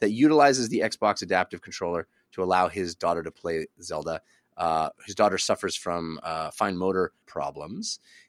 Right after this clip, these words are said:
And, um, this is pretty amazing. If you watch the video, she's just delighted to be able to control Link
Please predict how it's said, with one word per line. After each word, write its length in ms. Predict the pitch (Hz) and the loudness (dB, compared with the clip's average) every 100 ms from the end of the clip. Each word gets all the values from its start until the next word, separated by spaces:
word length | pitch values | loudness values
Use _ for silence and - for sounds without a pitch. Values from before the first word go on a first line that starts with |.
| _ | _
And, 540 | 90 85 82 82 80 76 - | -8 -6 -6 -6 -10 -12 -14
um, 640 | 80 80 80 80 80 80 80 85 85 90 - | -10 -6 -6 -6 -6 -8 -12 -16 -20 -16 -8
this 140 | 117 | -6
is 60 | 135 | -4
pretty 220 | - 165 | 0 4
amazing. 240 | 143 104 | 4 2
If 60 | 95 | 0
you 80 | 107 | 2
watch 180 | 123 | 2
the 100 | - | 2
video, 640 | 98 104 104 95 90 85 - _ _ - | 0 2 4 4 4 0 -2 _ _ -6
she's 280 | - 147 | -2 0
just 260 | 127 139 - | 0 -2 0
delighted 540 | 117 98 92 101 104 95 | 2 4 6 4 2 -2
to 60 | |
be 100 | 107 | 0
able 140 | 101 92 | 0 0
to 140 | - | -8
control 920 | 98 - 90 - - 101 90 95 92 90 _ _ _ _ _ _ _ - | -12 -12 -8 -8 -4 0 2 2 0 -2 _ _ _ _ _ _ _ -14
Link 560 | 87 98 120 - - | -4 -2 -2 -4 -16